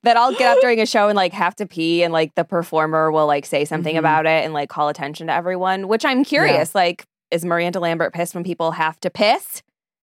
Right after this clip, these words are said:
Speaker 1: Does she stop the show? Be like, "Well,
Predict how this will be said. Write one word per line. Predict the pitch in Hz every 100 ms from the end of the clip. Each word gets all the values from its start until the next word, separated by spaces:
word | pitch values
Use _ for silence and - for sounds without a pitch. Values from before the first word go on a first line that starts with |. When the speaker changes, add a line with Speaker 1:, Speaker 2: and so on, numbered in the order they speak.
| _ _
Speaker 1:
Does | 208
she | - 220 202
stop | 202 226 214
the | 233
show? | - 233 262 370 370 _ _
Be | 208
like, | 202 196
"Well, | 214